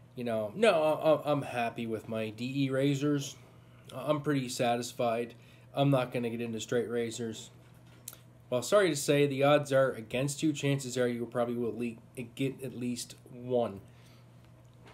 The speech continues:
It's the natural progression in the wet shaving hobby. So I brought down a few of my collection here. Um,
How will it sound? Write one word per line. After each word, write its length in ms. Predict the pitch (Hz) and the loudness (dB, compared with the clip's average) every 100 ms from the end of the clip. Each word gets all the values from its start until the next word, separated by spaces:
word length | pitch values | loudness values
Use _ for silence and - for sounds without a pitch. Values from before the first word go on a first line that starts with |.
| - | -6
It's 220 | 143 - | -6 -2
the 80 | 151 | 2
natural 460 | 151 147 - 143 | 4 4 2 -2
progression 720 | 139 135 127 127 110 - 110 92 | 0 -6 -2 -2 -2 -6 -10 -12
in 180 | 113 113 | -10 -8
the 140 | 113 104 | -8 -6
wet 260 | 110 98 | -6 -6
shaving 440 | - 113 110 107 110 | -8 -6 -6 -8 -6
hobby. 360 | 110 98 95 - - - - - | -6 -6 -10 -18 -20 -20 -20 -12
So 440 | - 143 139 135 - | 2 8 8 6 0
I 100 | 143 | 2
brought 320 | 160 220 - | 6 6 6
down 320 | 190 185 165 | 6 8 6
a 40 | |
few 460 | 139 - 185 190 165 | -2 -2 2 4 2
of 120 | 135 | 0
my 200 | 143 139 | 2 2
collection 540 | 135 135 135 139 151 131 | 0 0 0 0 -2 0
here. 300 | 139 202 220 - - - - - - - - - - - - | 2 0 -2 -14 -20 -20 -20 -20 -20 -20 -20 -20 -20 -12 -2
Um, 460 | 131 127 123 113 | 0 0 -4 -10